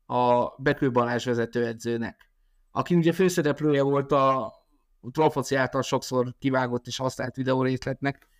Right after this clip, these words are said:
amikor beordítottak neki egy N B egy-es meccs, hogy látod, Bekő, még a Vasas is megveri a Videóton, meg. De nekem az egyik örök, ö, troll kedvencebb troll beszólásom a magyar bajnokságból. Úgyhogy Bekő Balázsodról van. Én majd szerintem írni fogok neki egy e-mailt, nagyon szívesen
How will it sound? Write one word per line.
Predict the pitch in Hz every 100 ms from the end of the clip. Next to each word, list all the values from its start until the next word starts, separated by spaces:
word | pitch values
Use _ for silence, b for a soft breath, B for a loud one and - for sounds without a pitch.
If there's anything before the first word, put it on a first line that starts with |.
| _
amikor | _ - 139
beordítottak | 156 139 131 135 131 123
neki | 123 131
egy | 127 127
N | 123
B |
egy-es | 127 123 123
meccs, | - 110 -
hogy | 127
látod, | 151 175 190
Bekő, | 165 160 -
még | 160 160
a | 160
Vasas | 170 175 160
is | -
megveri | 160 156 151 147
a |
Videóton, | 151 151 151 143 - 143 131 _
meg. | - 131 117 - _ _ _ _ -
De | - 113 151
nekem | 147 151
az | 151
egyik | 139 135 135
örök, | 151 131 123
ö, | 135 127 127 123
troll | 135 135 123 - -
kedvencebb | 127 123 123 123 123
troll | - 131 123
beszólásom | 123 - 123 123 - 127
a |
magyar | 127 127 127
bajnokságból. | 123 127 135 - 160 147 156 170 170 _ _ _ -
Úgyhogy | 131 143
Bekő | 160 156 143
Balázsodról | 139 131 127 135 143
van. | 170 208
Én | 185 196
majd | 196 190
szerintem | 196 190
írni | 180 135 127
fogok | 127 123
neki | 123 117
egy | 123 120 123
e-mailt, | 123 123
nagyon | 135 123
szívesen | 120 113 120 120 120 123